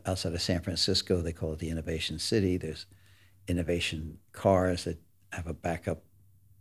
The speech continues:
camera, so you can, that's called innovation, so you can see who you run over. There's innovation everywhere. So it's lost its meaning. So I wanted to s-,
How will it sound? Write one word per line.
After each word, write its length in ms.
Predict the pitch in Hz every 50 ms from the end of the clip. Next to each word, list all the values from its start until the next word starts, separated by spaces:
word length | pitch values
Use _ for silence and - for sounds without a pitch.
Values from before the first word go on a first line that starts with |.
| - _ - - -
camera, 360 | - - 90 87 85 85 85
so 140 | - - 80
you 180 | 78 78 80
can, 140 | 80 - 87
that's 220 | - 92 90 - -
called 240 | - 87 80 80
innovation, 540 | 82 85 85 87 85 92 90 87 - - 85
so 120 | 80 - 90
you 100 | 82 80
can 100 | 92 85
see 160 | - 92 92
who 120 | 92 95
you 160 | 82 85 85
run 200 | 82 82 85 87
over. 340 | 98 107 101 95 95 98 98 - - - - - - - - - - - - - - - -
There's 320 | 101 95 90 87 - - - - -
innovation 680 | 117 123 123 98 113 110 104 95 - 101 85 85 - - - -
everywhere. 500 | - 92 80 90 71 69 69 71 71 - - _ _ _ _ _ _ - - -
So 200 | - - 117 104
it's 120 | 101 -
lost 240 | 110 104 92 - -
its 160 | - - -
meaning. 280 | 82 80 76 78 73 - - - - - _ - - - - - - - - - - - - - - - - - -
So 200 | - - 120 110
I 80 | 110
wanted 340 | 113 120 135 143 135 127 110
to 60 | 110 110
s-, 160 | 98 - -